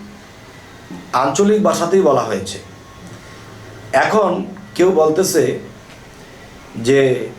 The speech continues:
হাসর শব্দের অর্থ সকল একত্রিত হওয়া। আরে বাবা, হাসর শব্দের অর্থ একাত্র হবে কেন?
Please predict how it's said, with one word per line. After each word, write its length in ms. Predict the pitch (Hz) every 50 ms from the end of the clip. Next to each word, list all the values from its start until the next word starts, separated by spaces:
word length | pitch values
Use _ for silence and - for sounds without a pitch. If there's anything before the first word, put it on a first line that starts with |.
| - -
হাসর 480 | - - 131 147 - - 208 214 214 196
শব্দের 440 | - - 202 202 202 196 214 214
অর্থ 300 | 196 175 - - - - 165 151 139 - - -
সকল 360 | - 175 170 - 190 185 180 170
একত্রিত 680 | - 127 127 131 - 170 170 170 - 190 202 208 208
হওয়া। 300 | 156 120 104 98 95 - - - - - - - - - - - - - - - - - - - - - - - - - - - - - - - - - - - - - - 87 - - - - - - - - - - - - - - - - - - 127
আরে 120 | 143 170
বাবা, 420 | 165 160 147 135 156 190 - - - - - - - - - - - - - - - - - - - - - - - - - - - - - - -
হাসর 580 | - - 117 123 131 - - - 196 214 220
শব্দের 440 | 208 208 208 214 214 190 185 214 226
অর্থ 220 | 214 190 170 - 202
একাত্র 420 | 180 - 165 170 156 - - 156
হবে 220 | 143 139 120 120
কেন? 180 | 107 104 98